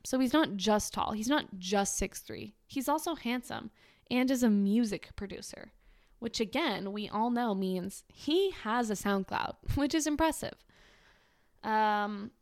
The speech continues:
if you're looking for a guy who loves his Harley a little too much, he used the wrong form of two. Well,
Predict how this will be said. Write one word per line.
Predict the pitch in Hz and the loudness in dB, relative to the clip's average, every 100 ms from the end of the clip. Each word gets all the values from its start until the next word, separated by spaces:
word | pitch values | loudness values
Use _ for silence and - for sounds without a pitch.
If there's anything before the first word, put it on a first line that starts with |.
| _ _ _ _ _ _ _ _ _ _ _ _ - _ 247 | _ _ _ _ _ _ _ _ _ _ _ _ -20 _ -2
if | 240 | -2
you're | 254 311 | 0 0
looking | 311 302 262 | 0 0 -4
for | 240 220 | -2 -2
a | |
guy | 214 202 208 214 | 0 2 2 2
who | 202 | 0
loves | 190 196 202 196 | 0 0 -2 -2
his | 185 | -8
Harley | - - 202 208 208 | -6 0 2 2 0
a | 185 | 0
little | 190 190 | 0 -2
too | 190 - 190 | -2 0 0
much, | 185 220 269 - - | 2 0 -4 -12 -12
he | 190 | -8
used | 185 185 185 - | -4 -4 -4 -4
the | - | -2
wrong | 202 | -2
form | 190 208 214 | -2 -4 -4
of | 196 - | -4 2
two. | 294 302 - - _ _ _ _ _ _ | 4 4 0 -16 _ _ _ _ _ _
Well, | 302 294 302 285 | 6 6 6 2